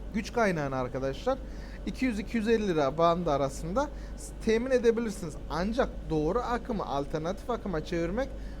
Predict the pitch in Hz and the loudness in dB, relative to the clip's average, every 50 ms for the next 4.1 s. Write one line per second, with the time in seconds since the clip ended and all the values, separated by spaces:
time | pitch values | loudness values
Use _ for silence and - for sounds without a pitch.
0 | - - - - 208 240 220 - - 143 143 139 160 160 196 220 196 170 143 160 | -10 -10 0 4 4 4 4 2 -6 -6 -2 4 6 6 6 6 4 2 2 0
1 | 226 285 - - - - - - - - - 160 220 269 285 190 - 156 165 196 | 0 0 -2 -6 -8 -8 -8 -8 -8 -8 2 6 6 6 6 4 0 2 4 4
2 | 214 208 190 165 151 143 135 131 131 127 - - 151 165 214 285 277 - - - | 4 6 6 4 4 4 2 2 0 -2 -2 -2 -2 0 0 0 -2 -4 -10 -12
3 | - - - - - - 185 202 247 254 240 - - 226 220 208 202 190 185 180 | -12 -12 -12 -10 -2 0 2 4 4 2 2 0 0 0 0 0 0 2 2 2
4 | 165 151 | 2 2